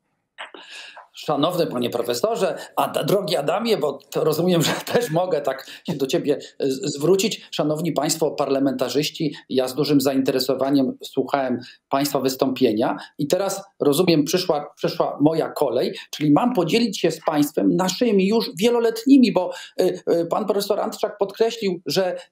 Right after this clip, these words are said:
nasze działania na rzecz propagowania szczepień przeciwko grypie trwają już jakiś czas. Proszę państwa, my próbujemy cały czas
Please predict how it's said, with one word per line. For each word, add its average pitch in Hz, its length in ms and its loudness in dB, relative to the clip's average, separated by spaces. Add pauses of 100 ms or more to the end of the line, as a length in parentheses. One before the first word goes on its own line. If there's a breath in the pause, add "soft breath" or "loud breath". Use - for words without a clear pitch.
nasze 185 340 2
działania 185 520 0
na 170 140 0
rzecz - 320 -4
propagowania 175 640 0
szczepień 196 340 0
przeciwko 185 460 -4
grypie 202 280 0
trwają 208 360 -4
już 196 120 -2
jakiś 190 280 -6
czas. 151 400 -4 (340 loud breath)
Proszę 202 200 2
państwa, 240 280 2
my 247 160 0
próbujemy 233 520 2
cały 262 280 0
czas 247 380 -4